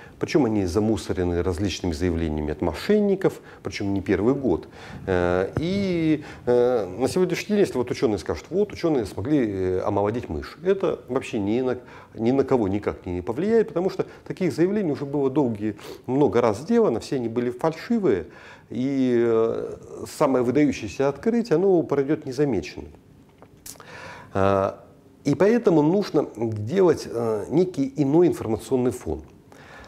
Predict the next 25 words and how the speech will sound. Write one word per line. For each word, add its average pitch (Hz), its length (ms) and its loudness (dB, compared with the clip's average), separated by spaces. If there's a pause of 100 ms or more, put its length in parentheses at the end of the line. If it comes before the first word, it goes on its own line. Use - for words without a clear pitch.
(140)
Я 196 220 6
имею 185 240 6
в 135 40 4
виду, 156 200 2
прежде 117 320 2
всего, 196 320 2
это 110 400 0
развитие 120 500 0
драматургии, 131 1080 -2 (400)
м, 92 380 0
конфликта, 117 1000 0 (400)
э, 87 460 0
в 107 120 0
области 139 420 0
радикального 101 540 0
продления 90 480 -4
жизни. - 320 -16 (220)
То 117 80 0
есть - 160 -8 (720)
нужно 175 300 2
создать, 131 420 0 (100)
э, 107 500 -4 (340)
на 113 220 2
первом 202 400 4
этапе 123 440 0